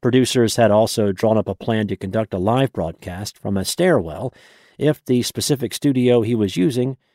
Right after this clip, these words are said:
needed to be evacuated. "I missed the historical nature of the day because I was so busy," Spann said, noting that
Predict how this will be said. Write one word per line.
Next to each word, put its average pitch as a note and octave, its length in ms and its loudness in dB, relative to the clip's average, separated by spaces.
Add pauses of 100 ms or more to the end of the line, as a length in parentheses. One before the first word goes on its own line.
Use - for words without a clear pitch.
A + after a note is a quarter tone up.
(260)
needed F#3+ 240 -4
to E3+ 80 -4
be F3 160 2
evacuated. B2+ 720 -2 (920)
"I C#3+ 120 0
missed A3 260 4
the D3+ 80 0
historical C3+ 560 2
nature B2 360 0
of E2 100 -2
the F#2 60 -8
day E2 220 -10
because A2 380 -2
I B2 100 2
was G2+ 160 0
so C3 220 2
busy," G#2 600 -4
Spann D#2+ 360 -12
said, - 320 -10 (640)
noting A#2 460 0
that A#2 220 2